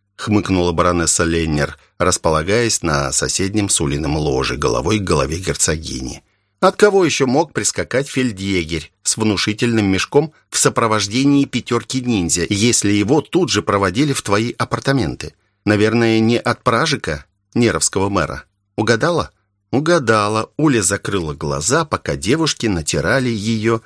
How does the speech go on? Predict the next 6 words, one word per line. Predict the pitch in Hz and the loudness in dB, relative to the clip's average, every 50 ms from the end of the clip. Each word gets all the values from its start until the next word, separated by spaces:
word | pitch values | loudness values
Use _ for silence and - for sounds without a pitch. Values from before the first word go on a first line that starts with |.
| - _ _ | -12 _ _
изумительно | - 104 90 - 85 71 73 104 139 151 - 135 135 127 127 131 127 | -2 0 0 0 0 0 2 2 2 0 0 -2 0 0 0 -2 -2
пахнущим | - - 98 104 110 - - 101 101 - - - 110 110 - _ | -4 -2 0 0 0 0 -2 -2 -2 -2 -2 -2 -2 -2 -2 _
ароматами | - 90 78 73 69 73 78 76 76 - 71 67 67 | -2 -2 0 0 0 0 0 -2 -2 -4 -4 -4 -4
весенних | 65 78 76 - - 71 62 60 60 - - - | -4 -2 -2 -2 0 -2 -2 -4 -4 -6 -6 -6
цветов | - 65 58 - - 127 127 - - | -4 -4 -4 -2 0 0 0 0 0
мылом. | - 101 101 104 95 90 78 69 67 69 73 | -2 0 0 0 0 0 -2 -4 -6 -8 -10